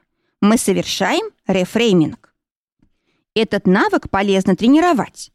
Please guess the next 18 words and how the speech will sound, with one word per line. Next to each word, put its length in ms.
то 140
есть 160
наблюдать 540
свои 360
негативные, 760
ограничивающие 1120
интерпретации 800
и 100
смыслы, 540
и 100
менять 520
их 200
на 120
позитивные, 720
воодушевляющие 1200
и 80
придающие 840
энергии. 540